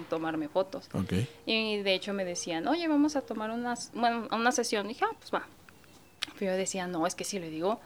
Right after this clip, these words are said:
Speaker 1: ¿cómo va a actuar?". Y
Speaker 2: Ok.
Speaker 1: pues llegaba el momento en que se daba cuenta y pues me decía, "No, pues sí, ándale y vete", que no sé qué tanto.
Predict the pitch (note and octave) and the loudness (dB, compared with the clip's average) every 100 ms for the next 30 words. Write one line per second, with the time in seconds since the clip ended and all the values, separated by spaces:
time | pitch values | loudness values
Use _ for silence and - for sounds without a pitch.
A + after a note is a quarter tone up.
0 | - - - - F3+ F#3 F3 - D#3+ - | -20 -20 -12 -4 -2 0 -2 -4 -4 -6
1 | - - - - - - - - - G3 | -14 -20 -20 -20 -20 -20 -20 -20 -4 2
2 | G#3+ G3+ G3 F#3+ F#3 F3+ F3 F3 F3 F3 | 4 4 4 2 0 -4 -2 2 4 6
3 | F3 F#3+ F3 E3 D#3+ F#3 E3 D#3 D#3 F3 | 6 4 2 -2 -2 -2 -2 0 2 2
4 | F#3 F#3+ F#3+ G3 B3 E4+ - - - - | 2 0 0 0 0 0 -2 -14 -20 -6
5 | G#3 G#3 A3+ B3 B3+ A3+ A#3 G#3+ G3+ G#3 | -2 -2 -2 -2 -2 -2 -2 -2 -4 -2
6 | G3+ A#3 D#4 D#4 D4+ F3 - B3 A3+ G3 | -2 0 2 2 0 -4 -4 -2 -2 -2
7 | G3 F3 F3 F#3+ - A#3 F3 D#3+ F#3+ - | -4 -4 -6 -6 -6 -6 -6 -8 -8 -6
8 | - E3 | -2 -2